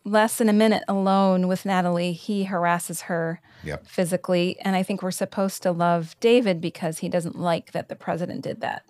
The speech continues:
Speaker 1: But then
Speaker 2: No.
Speaker 1: he kind of does the same. He kind of objectifies her in the same way.
Speaker 2: Yeah.
Speaker 1: In, in
Speaker 2: Yeah,
Speaker 1: my
Speaker 2: and they don't really,
Speaker 1: understanding.
Speaker 2: they don't really address the power dynamics in all of that.
Speaker 1: Right. He's, yeah, yeah.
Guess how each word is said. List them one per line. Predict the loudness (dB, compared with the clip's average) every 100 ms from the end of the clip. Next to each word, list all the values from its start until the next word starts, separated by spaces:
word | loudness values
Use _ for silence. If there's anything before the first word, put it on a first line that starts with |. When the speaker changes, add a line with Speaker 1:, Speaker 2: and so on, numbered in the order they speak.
| -10
Speaker 1:
But | -2
then | 0
Speaker 2:
No. | 0
Speaker 1:
he | -4
kind | -10 -2 0 2
of | 2
does | 2 0 -2
the |
same. | -10 -6 -6 -6 -10
He |
kind | -4 -2
of | -2
objectifies | -2 -2 -2 -4 -6 -4 -4
her | -6
in | -8
the | -8
same | -8 -8 -8
way. | -8 -10 -12 -12
Speaker 2:
Yeah. | -10 -10 -12 -20 -20 _ _
Speaker 1:
In, | -4 -4 -4 -6
in | -6 -6 -2
Speaker 2:
Yeah, | 0 2
Speaker 1:
my | 2
Speaker 2:
and | 2 0 0
they | 2
don't | 2 2
really, | 2 2
Speaker 1:
understanding. | 2 2 -2 -4 -2
Speaker 2:
they | 2
don't | 2 0
really | -4 -4
address | -4 -4 -8 -8
the | -10
power | -8 -6 -6 -6
dynamics | -8 -8 -10 -10 -12 -12 -12 -10 -10 -12
in | -12 -10
all | -10 -12 -12
of | -10
that. | -8 -8 -10 -12
Speaker 1:
Right. | -10 -2 2 2 2 -2 -10 -10
He's, | -2 -2 -2 _ -8
yeah, | -4 -4 -4 -12 _ _
yeah. | -8 -8 -8